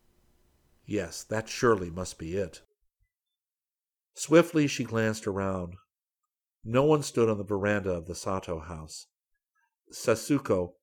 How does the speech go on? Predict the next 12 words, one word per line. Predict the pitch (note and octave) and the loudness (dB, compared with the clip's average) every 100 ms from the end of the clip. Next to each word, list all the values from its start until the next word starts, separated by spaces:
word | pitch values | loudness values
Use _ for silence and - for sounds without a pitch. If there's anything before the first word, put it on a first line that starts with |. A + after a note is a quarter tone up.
| _ - | _ -12
was | F2+ | -10
home, | - - A2+ G2 F2+ F2 | -10 -4 -2 0 -4 -6
but | F#2 - _ _ | -10 -10 _ _
out | A2 G2+ | -2 0
of | F#2 | -2
sight, | - G#2 F#2+ E2+ - _ _ _ _ - - | -2 0 0 -4 -14 _ _ _ _ -20 -14
and | G#2+ | -12
Tani | - - C3+ B2 G2 G2 _ _ _ _ | -6 2 4 4 0 -8 _ _ _ _
out | A2+ G#2+ G#2 G#2 | 0 2 2 -2
at | |
the | F#2 | -4
dancing. | F2 G#2 A2 - D#2+ | 0 0 0 -4 -10